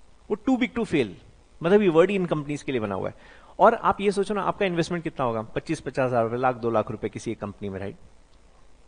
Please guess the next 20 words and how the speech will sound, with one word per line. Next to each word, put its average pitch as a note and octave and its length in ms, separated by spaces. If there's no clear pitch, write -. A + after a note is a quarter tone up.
जो E3+ 140
उस G3 80
company D#3 260
के F3+ 80
promoters C3+ 520
हैं, B2+ 80
founders A#2 460
हैं, A2 260
they C#3+ 160
have D3+ 180
fifty, E3 240
fifty, E3 260
sixty, E3 320
sixty - 200
percent D3+ 260
equity B2+ 260
in B2 80
the A2+ 140
company, G2 340
right? F#2+ 160